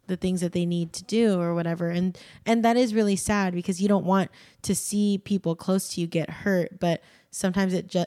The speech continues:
it just, it takes that. And, like, speaking from my personal experience, even though I wasn't listening to anybody, it really had to take me, like, to get my heart broken for me to learn my, learn from my mistakes. You know what I mean?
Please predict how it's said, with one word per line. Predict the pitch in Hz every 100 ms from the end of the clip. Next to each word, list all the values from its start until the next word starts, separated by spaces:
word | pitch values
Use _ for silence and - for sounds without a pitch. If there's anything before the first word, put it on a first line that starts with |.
| -
it | 180 170
just, | 170 - - _ _
it | 185 160
takes | - 170 -
that. | - 147 -
And, | 185 180 170 262 262 _ _ _ _
like, | 180 165
speaking | - 214 190
from | 180 170 165
my | 165
personal | 175 180 - 160
experience, | 160 - 170 165 165 165 - - - - _ -
even | 196 190
though | 180 175
I | 160
wasn't | 175 175 175
listening | 175 190 185 175
to | 170
anybody, | 180 170 165 170
it | 160
really | 170 170 170
had | 175 170 165
to | 170
take | - 170 165 180
me, | 170 165 165 - _ _ _
like, | 165 156 156 - _
to | -
get | 175 170
my | 160
heart | - 156 -
broken | 170 175 160 160
for | -
me | 160 165
to | 156
learn | 165 165 165
my, | 160 156 - - _ _ _ _ -
learn | 165 165
from | 160 165
my | 160 160
mistakes. | 156 - - - - -
You | 170
know |
what | 170
I | 170
mean? | 175 175